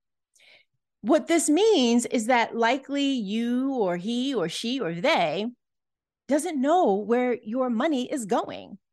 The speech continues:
Or maybe it's the case that you overspend, and not in the paycheck to paycheck kind of way, though that's possible at any income level. I'm speaking more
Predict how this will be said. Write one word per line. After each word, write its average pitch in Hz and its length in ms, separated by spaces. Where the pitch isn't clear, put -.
Or 254 140
maybe 277 460
it's 254 140
the 269 100
case 254 340
that 226 140
you 226 160
overspend, 196 880
and 214 140
not 285 280
in 240 160
the 196 80
paycheck 196 580
to 180 80
paycheck 208 540
kind 180 260
of 160 140
way, 160 400
though 220 160
that's 196 300
possible 175 520
at 160 100
any 170 220
income 220 460
level. 139 420
I'm 302 140
speaking 339 460
more 208 480